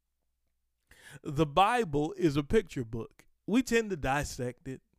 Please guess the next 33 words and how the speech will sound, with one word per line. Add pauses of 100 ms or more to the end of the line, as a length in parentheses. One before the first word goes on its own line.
and
analyze
it. (180)
These
are
all
good
things, (260)
but
it
can
become
so
micro (280)
that
we
miss
out
on
seeing
the
forest
for
the
trees. (1900)
Uh, (180)
God
gave
Abraham
a
faith
picture, (1000)
right?